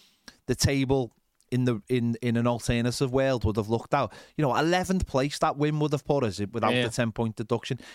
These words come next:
Speaker 1: It does
Speaker 2: Mm.
Speaker 1: prove that we are on the right track, and there are, there are still a lot of points to be won.
Speaker 2: I agree with you. And, you know, there's definitely points coming up. I mean, tough games, tough game tomorrow night. Obviously, time of recording, this is
Speaker 1: Yeah.
Speaker 2: Wednesday the sixth,
Speaker 1: Yeah,
Speaker 2: isn't
Speaker 1: it
Speaker 2: it?
Speaker 1: is the
Speaker 2: So
Speaker 1: sixth.
Speaker 2: tomorrow night,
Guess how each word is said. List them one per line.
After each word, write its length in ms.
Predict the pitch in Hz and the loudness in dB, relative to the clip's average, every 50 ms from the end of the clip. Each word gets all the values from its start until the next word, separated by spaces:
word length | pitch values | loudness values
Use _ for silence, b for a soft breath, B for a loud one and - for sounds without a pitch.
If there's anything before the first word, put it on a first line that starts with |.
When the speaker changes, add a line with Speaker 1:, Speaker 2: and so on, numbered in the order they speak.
| B B | B B
Speaker 1:
It 120 | - 160 - | -4 0 2
does 200 | 226 156 131 - | 2 0 0 -2
Speaker 2:
Mm. 40 | - | -2
Speaker 1:
prove 400 | - 147 143 147 156 160 160 - | 0 2 2 2 2 0 0 0
that 160 | 180 165 135 | 0 0 2
we 100 | 143 147 147 | 2 2 2
are 200 | 151 156 151 151 | 2 2 2 0
on 120 | 147 143 139 | 0 2 2
the 100 | 135 127 | 2 2
right 200 | 120 123 113 - | 2 0 0 -2
track, 300 | - - 113 113 117 - | -2 0 0 0 0 0
and 120 | 139 131 | 0 0
there 100 | 131 131 | 2 2
are, 240 | 139 143 139 131 - - - | 2 2 2 0 -2 -4 -2
there 100 | 139 131 | 0 2
are 180 | 135 139 139 131 | 2 2 0 -2
still 300 | - - - 117 120 131 | -2 -2 0 0 2 2
a 40 | 131 | 2
lot 340 | 117 107 107 113 107 107 113 | 2 2 2 2 2 2 0
of 120 | 104 - | -2 -4
points 280 | - 107 104 101 - - | -4 -4 -4 -4 -4 -6
to 80 | 120 107 | -6 -6
be 120 | 110 101 | -6 -6
won. 200 | 92 92 101 101 - _ _ _ _ _ _ _ _ _ _ B B B B B B B B B | -6 -6 -8 -8 -10 _ _ _ _ _ _ _ _ _ _ B B B B B B B B B
Speaker 2:
I 60 | 175 | -4
agree 180 | 151 156 165 170 | 0 2 2 4
with 140 | 175 170 | 4 4
you. 160 | 175 175 156 139 - _ - | 4 2 0 -2 -8 _ -8
And, 420 | 143 135 135 135 135 135 135 135 147 | -4 -2 0 2 2 2 0 0 0
you 80 | 147 | 0
know, 120 | 131 123 123 | 0 0 0
there's 120 | 123 - | -2 -2
definitely 280 | - 139 135 - 135 123 | -2 -4 -2 -2 -4 -6
points 320 | - - - 135 127 113 - | -4 -2 -2 -2 -2 -2 -4
coming 220 | - - 131 135 | -6 -4 -2 -2
up. 180 | 147 151 - - | -2 -4 -4 -6
I 40 | 135 | -6
mean, 200 | 131 127 127 120 | -4 -4 -4 -4
tough 260 | - - 143 127 - | -2 -2 -2 -2 -2
games, 480 | - 131 127 127 123 120 110 - - - _ _ - | -2 0 0 0 0 -2 -4 -6 -14 -20 _ _ -14
tough 160 | - 127 - | -12 -10 -6
game 200 | - 117 110 104 | -2 -2 -2 -2
tomorrow 320 | 104 - - 113 107 110 110 | -2 -4 -2 -2 0 0 2
night. 280 | 127 139 139 135 135 - 110 | 2 2 2 2 0 -4 -8
Obviously, 240 | 104 107 - - 95 | -10 -8 -8 -10 -8
time 240 | - 117 110 107 | -6 -6 -6 -6
of 60 | 104 98 | -6 -8
recording, 440 | 95 - - 120 117 110 110 107 | -10 -8 -6 -4 -4 -4 -4 -6
this 240 | 107 107 104 - - | -6 -8 -10 -10 -10
is 140 | 107 101 92 | -10 -8 -8
Speaker 1:
Yeah. 120 | 90 98 | -10 -8
Speaker 2:
Wednesday 840 | 98 110 117 123 123 123 123 117 - - - 123 117 113 113 113 113 | -4 -2 0 2 2 4 2 2 0 0 2 4 4 6 4 4 2
the 1080 | 107 110 117 110 110 110 110 110 110 110 107 110 110 110 110 110 110 110 110 110 107 | 0 -2 -2 -2 -2 -2 -2 -4 -4 -6 -6 -6 -8 -8 -8 -8 -8 -8 -8 -8 -8
sixth, 640 | - - - - - - 208 233 - - - - - - | -6 -6 -6 -6 -4 -2 -4 -4 -4 -8 -14 -10 -4 -2
Speaker 1:
Yeah, 100 | 202 190 | 0 2
Speaker 2:
isn't 160 | 208 254 269 | 2 4 2
Speaker 1:
it 40 | - | 2
Speaker 2:
it? 40 | 131 | 0
Speaker 1:
is 120 | - - - | -2 -6 -8
the 60 | 143 | -6
Speaker 2:
So 100 | 156 143 | -4 -2
Speaker 1:
sixth. 240 | 139 143 - - - | -2 -4 -4 -6 -8
Speaker 2:
tomorrow 320 | 160 151 156 160 151 151 | -8 -6 -4 -4 -4 -2
night, 320 | 147 147 147 147 143 135 | -2 -2 -2 -2 -4 -6